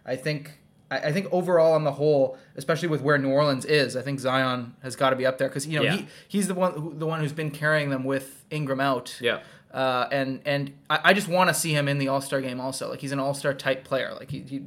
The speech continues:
Speaker 1: you know, he'd be amazing. I, and I'm sure he's gonna make it either way, but I think he deserves to be a starter.
Speaker 2: Mm, yeah.
Speaker 1: Um, and then, yeah, out east, I think it's pretty much spot on. I mean, as much as Kyrie's been the most annoying fucking guy in the league this year, he has been amazing. And
Speaker 2: Mm-hmm.
Speaker 1: Brooklyn,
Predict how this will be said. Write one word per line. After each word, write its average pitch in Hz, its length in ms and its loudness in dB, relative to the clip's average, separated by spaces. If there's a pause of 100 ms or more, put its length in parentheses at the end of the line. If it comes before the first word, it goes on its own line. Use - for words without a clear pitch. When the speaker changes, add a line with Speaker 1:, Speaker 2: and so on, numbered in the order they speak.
(100)
Speaker 1:
you 175 100 -6
know, 147 100 -4
he'd 147 180 -6
be 147 100 -2
amazing. 135 380 -4
I, 135 120 -8 (200)
and 156 80 -4
I'm 160 40 0
sure 196 140 4
he's 208 140 4
gonna 185 100 2
make 156 220 0
it 156 60 0
either 151 140 2
way, 135 140 4
but 156 100 4
I 143 60 6
think 175 160 -2
he 175 60 -4
deserves 147 320 -2
to 147 80 -8
be 131 360 -4
a 127 60 -8
starter. 139 640 -4
Speaker 2:
Mm, 131 280 -2
yeah. 147 300 4
Speaker 1:
Um, 143 240 -4
and 170 160 -2
then, 185 400 0
yeah, 170 140 -4 (100)
out 220 180 4
east, 220 280 0
I 196 60 6
think 190 180 0
it's 156 100 -2
pretty 180 240 -2
much 170 220 0
spot 143 320 4
on. 135 180 2
I 127 80 -2
mean, 160 140 2
as 147 100 0
much 185 180 2
as 208 100 -2
Kyrie's 156 440 2
been 143 280 0
the 135 80 2
most 135 260 -2
annoying 127 400 -4
fucking 131 300 -6
guy 127 180 -2
in 123 80 -8
the 123 60 -12
league 135 180 -6
this 117 180 -12
year, 123 240 -8 (320)
he 165 80 -2
has 170 240 4
been 165 140 2
amazing. 135 440 0
And 135 120 0
Speaker 2:
Mm-hmm. 143 80 2
Speaker 1:
Brooklyn, 160 580 2